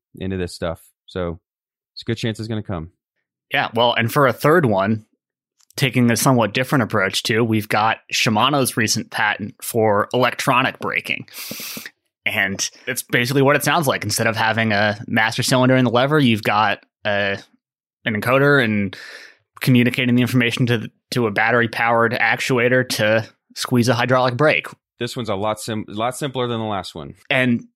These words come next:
Speaker 2: in your article on that, you made the point that we've had uh, brake-by-wire systems in cars for a long time, and,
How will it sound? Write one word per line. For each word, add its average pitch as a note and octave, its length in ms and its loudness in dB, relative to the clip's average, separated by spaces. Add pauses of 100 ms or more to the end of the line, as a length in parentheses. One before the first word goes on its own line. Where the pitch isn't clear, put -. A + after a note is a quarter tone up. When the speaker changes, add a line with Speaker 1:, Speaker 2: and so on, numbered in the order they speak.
(380)
Speaker 2:
in F3 140 4
your F#3 160 6
article G3 260 4
on B2+ 120 4
that, B2+ 200 0
you A#2+ 100 2
made A#2 180 2
the G#2+ 60 -8
point A2 440 2
that G#2 260 0 (580)
we've B2 220 2
had A2 400 0 (520)
uh, F2+ 220 0
brake-by-wire A2 720 2
systems G#2 400 -4
in G#2+ 80 -4
cars G#2+ 320 0
for - 140 -4
a F#2 80 -2
long F#2+ 240 -2
time, F#2 480 -4 (220)
and, F#2 400 -2